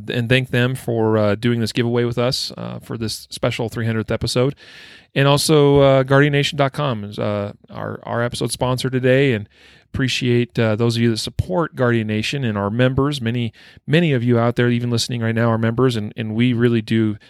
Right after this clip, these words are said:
sincerely appreciate you. If you haven't already joined the Facebook group, please do so. Uh, go find the Guardian Nation members Facebook group.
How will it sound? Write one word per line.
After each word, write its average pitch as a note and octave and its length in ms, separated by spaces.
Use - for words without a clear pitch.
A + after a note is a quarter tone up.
sincerely A2 320
appreciate A2+ 380
you. A2+ 120
If G#2 160
you B2+ 80
haven't E3 320
already C3+ 320
joined A#2+ 320
the A2 60
Facebook C3 540
group, A#2+ 300
please G3 240
do D3 140
so. F#2+ 340
Uh, A2 280
go A#2+ 160
find C#3 260
the C3+ 300
Guardian C3+ 240
Nation C3+ 240
members C3 340
Facebook - 320
group. C3 340